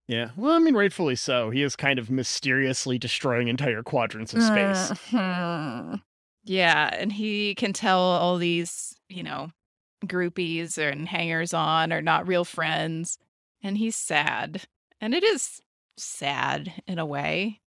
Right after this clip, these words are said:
Speaker 1: He just wants a friend who isn't there just for their own self-interest.
Speaker 2: Right.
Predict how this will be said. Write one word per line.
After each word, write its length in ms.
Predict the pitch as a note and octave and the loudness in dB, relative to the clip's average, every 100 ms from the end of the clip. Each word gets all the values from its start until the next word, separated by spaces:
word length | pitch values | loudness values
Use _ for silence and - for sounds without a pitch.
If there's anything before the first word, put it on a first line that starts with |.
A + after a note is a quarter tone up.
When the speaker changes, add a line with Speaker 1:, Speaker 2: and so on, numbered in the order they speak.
| _ _ - | _ _ -14
Speaker 1:
He 80 | G3 | -8
just 120 | A3 | -2
wants 160 | G#3 | -2
a 40 | D#3+ | -2
friend 320 | - D#3 C#3+ | 0 2 2
who 180 | - C3 | 0 2
isn't 380 | C3 C3 B2 - _ _ _ _ | 2 2 -2 -6 _ _ _ _
there 360 | B2+ B2 A2 G#2+ - _ _ _ _ | 2 2 2 -2 -8 _ _ _ _
just 300 | - A2+ - _ | -6 -4 -6 _
for 180 | - A#2+ | -8 -4
their 180 | G#2+ G2+ | -4 -6
own 120 | G2 | -8
self-interest. 640 | - F2 - - - - | -8 -10 -10 -14 -14 -10
Speaker 2:
Right. 260 | F#3 - - | -8 -6 -8